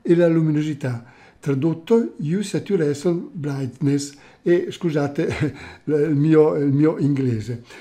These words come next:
I valori di questi componenti vengono visualizzati, vedete qua abbiamo l'H per quanto riguarda la tonalità, e poi la S per quanto riguarda la saturazione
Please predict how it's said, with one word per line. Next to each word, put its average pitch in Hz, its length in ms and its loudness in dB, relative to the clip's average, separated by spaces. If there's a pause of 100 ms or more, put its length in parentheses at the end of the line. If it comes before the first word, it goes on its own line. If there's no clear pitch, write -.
(160)
I 160 100 -2
valori 220 360 4
di 160 120 0
questi 175 240 2
componenti 208 640 2
vengono 160 380 2
visualizzati, 156 840 -2
vedete 139 380 -2
qua 147 220 -6
abbiamo 135 600 -4
l'H 160 800 -4 (140)
per 120 140 -8
quanto 135 260 -4
riguarda 131 380 -4
la 127 60 -6
tonalità, 160 760 -2 (400)
e 139 100 -6
poi 151 360 2
la 151 320 0
S 139 200 -8
per 131 120 -10
quanto 139 240 -6
riguarda 135 380 -6
la 135 40 -6
saturazione 220 1000 -2